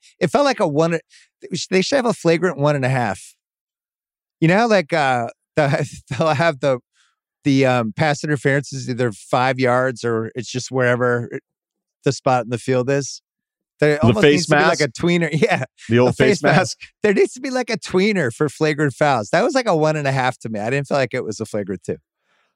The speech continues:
Speaker 2: I was a little surprised just 'cause I thought when the playoff level, like, Chris Paul kicking that guy, you know, and then it was
Speaker 1: Right.
Speaker 2: like, "Oh, we were calling that one flagrant one after the fact." And you thought, "All right,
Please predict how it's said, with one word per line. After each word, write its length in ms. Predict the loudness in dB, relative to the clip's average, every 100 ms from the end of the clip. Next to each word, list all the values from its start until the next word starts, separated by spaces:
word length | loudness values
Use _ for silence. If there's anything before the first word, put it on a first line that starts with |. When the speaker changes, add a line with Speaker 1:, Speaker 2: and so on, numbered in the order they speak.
| _ _
Speaker 2:
I 120 | 2
was 200 | 4 4
a 60 | 4
little 180 | 4 4
surprised 300 | 4 2 2
just 100 | 0
'cause 100 | 2
I 80 | 4
thought 280 | 4 2
when 140 | 0 -2
the 80 | -4
playoff 460 | 0 2 2 2 0
level, 420 | 0 2 0 0 _ _ _ -4
like, 140 | -2
Chris 180 | 0 -2
Paul 300 | 2 4 2
kicking 460 | 0 -4 -2 -2 0
that 180 | -2 0
guy, 320 | -2 -2 -4 -8 _ _ _ _ _ _ _ _ _ -2
you 80 | 0
know, 120 | 2
and 80 | 2
then 60 | 2
it 20 |
was 100 | 2
Speaker 1:
Right. 100 | 2
Speaker 2:
like, 180 | 2 -2 _
"Oh, 220 | 2 4 2
we 160 | 0
were 120 | -2 0
calling 200 | 0 0
that 120 | -2
one 100 | -6
flagrant 420 | -2 -2 -2 -2
one 180 | -2 -2
after 320 | -2 -2 -4
the 80 | -10
fact." 320 | -6 -6 -6
And 60 | -10
you 60 | -6
thought, 260 | -6 -2
"All 160 | 0 2
right, 220 | 2 -2